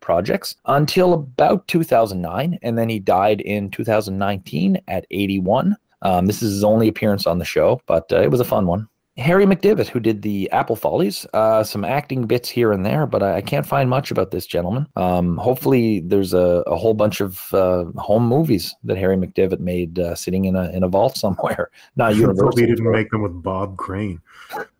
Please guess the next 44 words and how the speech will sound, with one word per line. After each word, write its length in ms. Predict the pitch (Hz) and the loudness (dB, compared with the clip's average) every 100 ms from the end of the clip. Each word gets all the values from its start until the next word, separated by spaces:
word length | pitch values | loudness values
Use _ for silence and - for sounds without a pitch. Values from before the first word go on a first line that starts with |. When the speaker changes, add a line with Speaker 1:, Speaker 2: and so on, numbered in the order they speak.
| _ | _
Speaker 1:
Oh, 60 | 196 | -4
<laughs> 80 | |
Jesus 600 | - - - 1047 - 160 - | -2 -6 -4 -4 -2 -6 -4
Christ. 560 | - - - - - - - | -2 -2 -2 -8 -20 -20 -4
That's 180 | - | -4
somebody 360 | - 302 294 220 | 2 2 4 4
who 160 | 180 180 | 6 6
I 80 | |
expect 500 | 147 - - 151 170 | 4 2 -2 -2 0
to 100 | - 156 | -2 2
host, 320 | 151 208 - | 2 0 -4
and 100 | 131 | -2
I 60 | |
don't 160 | 127 147 | -2 -2
think 140 | 143 117 | -6 -8
he 80 | |
does, 300 | 104 110 147 110 | -6 -4 -4 -4
but 160 | 110 | -8
he, 160 | 120 107 | -8 -8
he 80 | 147 | -2
might 180 | 185 | -2
be, 140 | 190 131 _ - | -2 -10 _ -10
is 120 | 143 | -6
he 100 | 170 | -4
deceased 460 | 156 - 220 240 - | -4 -4 -4 -4 -2
by 120 | 208 | -2
the, 100 | 196 | 0
no, 140 | 185 214 | 0 0
he's 120 | 240 | 2
not 160 | 262 | 0
dead 200 | - 185 | 2 2
yet. 240 | 165 185 135 - | 2 2 0 -6
So 280 | - 135 123 _ - | -2 -2 -2 _ -4
I 60 | 156 | 0
guess 160 | 165 | 2
his, 180 | 156 135 | 2 -2
his 200 | - 147 | 0 -2
star 280 | - 147 143 | 2 2 4
had 160 | 127 107 | 2 0
fallen 420 | 104 101 104 98 | 2 4 2 0
by 140 | 82 | -6
this 160 | 85 92 | -6 -8
point, 320 | - 80 82 | -10 -16 -16
though. 220 | - 82 | -18 -18